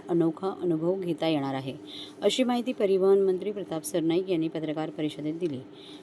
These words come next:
चार दिवस चालणाऱ्या या फेस्टिवलचे उद्घाटन उपमुख्यमंत्री एकनाथ शिंदे यांच्या हस्ते होईल. उद्घाटनानंतर सुप्रसिद्ध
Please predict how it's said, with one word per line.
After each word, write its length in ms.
चार 180
दिवस 280
चालणाऱ्या 500
या 120
फेस्टिवलचे 720
उद्घाटन 540
उपमुख्यमंत्री 800
एकनाथ 300
शिंदे 320
यांच्या 400
हस्ते 420
होईल. 260
उद्घाटनानंतर 840
सुप्रसिद्ध 760